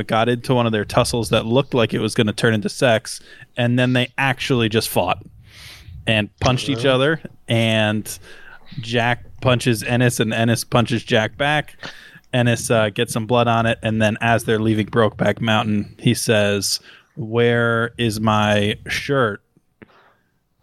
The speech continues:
Speaker 1: And he was like, "I swear I grabbed my shirt. I can't find it anywhere." And he was like, "Oh, you must have just left it up on the mountain." Well, it turns out that Jack had taken it.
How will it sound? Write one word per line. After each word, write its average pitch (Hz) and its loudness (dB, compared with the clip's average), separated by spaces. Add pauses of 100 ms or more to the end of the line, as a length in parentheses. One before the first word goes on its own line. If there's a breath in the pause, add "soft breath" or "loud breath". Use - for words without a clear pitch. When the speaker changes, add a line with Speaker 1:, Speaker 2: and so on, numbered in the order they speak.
(280)
Speaker 1:
And 110 4
he 107 -2
was 104 -4
like, 104 0
"I 110 0
swear 120 0
I 107 0
grabbed 107 -2
my 101 0
shirt. 107 2
I 95 -2
can't 107 -2
find 107 0
it 101 -2
anywhere." 101 0
And 98 -2
he 98 -2
was 92 -6
like, 117 -12
"Oh, 120 2
you 107 2
must 104 -2
have 107 -2
just 107 -4
left 104 0
it 104 0
up - -2
on 95 0
the 95 -6
mountain." 104 -4
Well, 110 0
it - -8
turns 101 -2
out 101 0
that 180 -4 (340 soft breath)
Jack 107 0
had 104 -12
taken 90 0
it. 175 -6